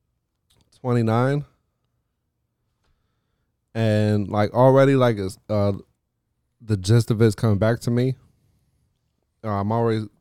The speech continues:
uh, I'm already getting, like, a little bit more familiar with, uh, who the characters are, like Prince Andre and, uh, Pierre. And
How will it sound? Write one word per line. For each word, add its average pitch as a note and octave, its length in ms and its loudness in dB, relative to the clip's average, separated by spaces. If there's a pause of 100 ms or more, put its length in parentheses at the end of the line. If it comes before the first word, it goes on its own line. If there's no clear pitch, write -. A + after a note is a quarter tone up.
(180)
uh, G2 400 -8 (1400)
I'm B2+ 80 -8
already B2+ 240 2
getting, A#2 180 0
like, A2 140 0
a G#2+ 60 0
little A2+ 180 2
bit A2 80 0
more A2 180 2
familiar A2 420 -2
with, G#2 280 -4
uh, F#2+ 160 -6
who G#2 160 -4
the G2 80 -6
characters G#2+ 460 -4
are, G#2+ 160 0
like F#2+ 180 -4
Prince G#2 240 -4
Andre G#2 560 0 (560)
and, F#2+ 180 -4
uh, F#2 300 -2
Pierre. A2 560 -2 (2500)
And G2 640 -2